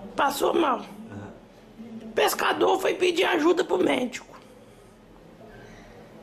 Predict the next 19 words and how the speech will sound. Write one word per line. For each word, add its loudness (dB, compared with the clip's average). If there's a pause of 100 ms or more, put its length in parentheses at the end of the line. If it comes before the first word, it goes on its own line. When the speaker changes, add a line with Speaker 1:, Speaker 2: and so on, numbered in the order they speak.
(460)
Speaker 1:
E -2
aí 2
sabe 0
o -2
que 0
o 6
médico 2
falou? 2 (500)
Speaker 2:
Ah. -6 (380)
Speaker 1:
"Eu 0
não 6
vou 4
te -4
atender, 0 (960)
porque 0
você -2
tá 0
me 6
devendo. 0